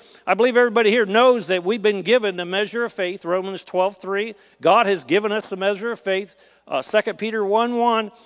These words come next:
it says, "We have obtained like precious faith." Amen?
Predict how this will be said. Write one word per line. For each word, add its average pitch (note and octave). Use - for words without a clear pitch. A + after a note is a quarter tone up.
it E3+
says, G3
"We G#3+
have G3+
obtained G#3
like A3+
precious G#3
faith." G#3+
Amen? F#3+